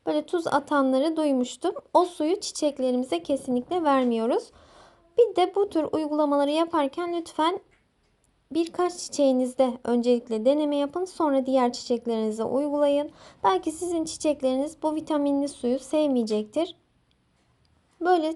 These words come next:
yumurtalarımızı sudan aldıktan sonra suyumuzu iyice böyle soğutuyoruz. Sıcak olmayacak kesinlikle. Böyle serin, soğuk bir su olacak.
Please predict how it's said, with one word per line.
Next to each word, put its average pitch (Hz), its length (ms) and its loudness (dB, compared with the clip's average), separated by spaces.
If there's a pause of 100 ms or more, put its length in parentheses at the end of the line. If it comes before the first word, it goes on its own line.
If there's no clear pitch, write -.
(160)
yumurtalarımızı 311 760 0
sudan 277 360 -2
aldıktan 294 540 -2
sonra 254 340 -2 (360)
suyumuzu 302 600 -2
iyice 294 540 0
böyle 302 240 2
soğutuyoruz. 269 760 0
Sıcak 320 560 0
olmayacak 262 600 2
kesinlikle. 247 800 -4
Böyle 285 220 2
serin, 294 500 2
soğuk 294 500 2
bir 247 100 2
su 240 220 -6
olacak. 302 600 0